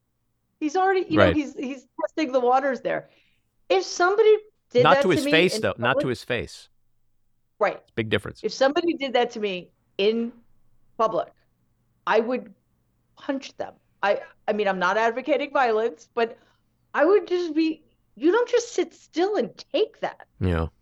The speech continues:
Speaker 1: You can't. And that, that's the problem. They do. So he's totally in charge of the narratives, all of them. And, I mean,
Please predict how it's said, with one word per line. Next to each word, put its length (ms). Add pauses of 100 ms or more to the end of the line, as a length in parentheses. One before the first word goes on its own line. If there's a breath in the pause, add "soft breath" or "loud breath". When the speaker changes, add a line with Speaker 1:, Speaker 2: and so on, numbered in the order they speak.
(220)
Speaker 1:
You 120 (200)
can't. 500 (460)
And 200
that, 260
that's 240
the 100
problem. 380 (200)
They 140
do. 380 (800)
So 360 (160)
he's 400 (680)
totally 1200 (200)
in 160
charge 600 (500)
of 180
the 80
narratives, 760 (240)
all 260
of 200
them. 160 (1200)
And, 460 (200)
I 100
mean, 180